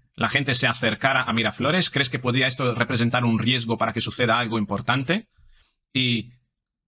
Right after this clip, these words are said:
ese algo importante que podría ser. ¿Confías en que Nicolás Maduro abandone el poder de una forma que no sea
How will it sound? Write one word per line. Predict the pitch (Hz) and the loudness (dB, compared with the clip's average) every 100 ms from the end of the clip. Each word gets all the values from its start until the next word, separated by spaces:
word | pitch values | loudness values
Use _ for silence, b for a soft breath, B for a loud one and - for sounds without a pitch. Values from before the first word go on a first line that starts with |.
| _ - | _ -2
ese | 117 151 | 0 2
algo | 131 | 0
importante | 135 123 - 143 135 | 0 0 0 0 0
que | 123 | -2
podría | 113 113 113 | 0 2 2
ser. | - 139 107 - _ _ _ _ _ _ _ _ _ b b | 2 0 -2 -10 _ _ _ _ _ _ _ _ _ b b
¿Confías | - 131 131 180 185 | -2 0 2 2 0
en | 143 | -2
que | 131 | 0
Nicolás | 131 127 127 | 0 2 0
Maduro | 120 123 135 120 | 2 2 0 0
abandone | 123 117 117 135 | 2 2 2 2
el | 120 | 0
poder | 120 113 123 | 0 0 0
de | 113 | 2
una | 113 | 0
forma | - 131 113 107 | 2 4 4 4
que | 110 | 4
no | 107 | 4
sea | 101 - 120 104 92 | 4 2 2 0 -2